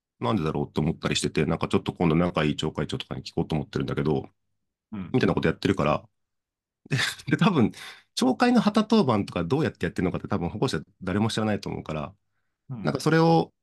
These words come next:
Speaker 1: うんと、繰り返したけど、やってるから感謝してとかっていうつもりはないんだけど、あ、こういうふうに見守ってくれてる人いるんだ。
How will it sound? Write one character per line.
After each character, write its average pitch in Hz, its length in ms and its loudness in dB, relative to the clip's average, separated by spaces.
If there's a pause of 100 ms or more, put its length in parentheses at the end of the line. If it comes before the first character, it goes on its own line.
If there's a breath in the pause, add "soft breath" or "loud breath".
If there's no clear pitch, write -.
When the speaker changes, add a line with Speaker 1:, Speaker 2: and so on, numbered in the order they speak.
(100)
Speaker 1:
う 110 60 0
ん 107 60 -2
と、 101 360 2 (280)
繰 - 60 -6
り 110 60 -6
返 120 80 0
し 107 40 -2
た - 60 -2
け 95 80 0
ど、 82 220 -2 (460)
や 110 80 -6
っ - 60 -18
て - 100 -4
る 190 60 -2
か - 60 -2
ら 107 60 -4
感 175 160 0
謝 - 80 -4
し - 60 -4
て 175 120 -4
と - 140 -18
か - 80 -10
っ - 60 -14
て - 80 -10
い 80 40 -8
う - 20 -18
つ - 60 -12
も 98 40 0
り 95 60 0
は 87 40 0
な 98 100 2
い 104 40 4
ん 92 40 2
だ 76 60 -2
け 76 80 0
ど、 87 240 0 (400)
あ、 107 100 -4
こ - 140 -2
う 151 40 2
い 156 60 2
う - 20 -2
ふ 165 80 -4
う - 20 0
に 147 60 2
見 104 100 2
守 110 160 0
っ - 20 -12
て - 80 -20
く - 40 -4
れ 135 80 -4
て 147 100 -6
る 151 60 -2
人 - 160 -4
い 104 60 2
る 131 100 0
ん 113 80 0
だ。 87 240 -4